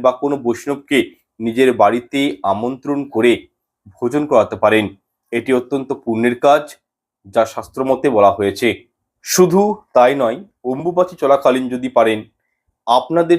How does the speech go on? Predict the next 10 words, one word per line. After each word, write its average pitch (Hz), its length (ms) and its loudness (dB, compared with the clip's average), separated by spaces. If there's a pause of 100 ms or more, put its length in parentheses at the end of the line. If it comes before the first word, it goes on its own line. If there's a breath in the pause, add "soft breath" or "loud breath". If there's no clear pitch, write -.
যে 170 200 2
কুলদেবতা 131 640 -2
রয়েছে, 98 360 -2 (680)
যিনি 139 220 0
গুরুদেব 123 480 0
রয়েছেন, 107 420 0 (580)
উনাদের 135 380 2
দর্শন 110 440 0
করা 131 220 4
উচিত। 95 320 -4